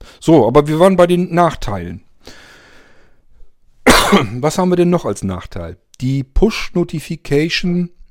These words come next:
also dieser Batch-Zähler zum Beispiel auch, auf dem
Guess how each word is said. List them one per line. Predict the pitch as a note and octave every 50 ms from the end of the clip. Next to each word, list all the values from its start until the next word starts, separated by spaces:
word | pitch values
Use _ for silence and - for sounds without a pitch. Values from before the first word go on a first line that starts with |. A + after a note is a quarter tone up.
| _ _ _ -
also | - A2 G2+ G#2+
dieser | G2+ G2+ F#2+ G2 F2+
Batch-Zähler | E2+ F2+ A2+ C#3 - - - - - - - - C3+ D#3+ E3 C3+ F#2+
zum | - - G#2+ F#2
Beispiel | E2+ F2 F2+ - - - F2+ D#2+
auch, | D#2+ G#2 D#3+ F#3 - _ _ _ _ - - - - _ _ - - _ _ _ _ _
auf | - B2+ C3 -
dem | - D3 C#3+ C#3+ C#3+ C#3 C#3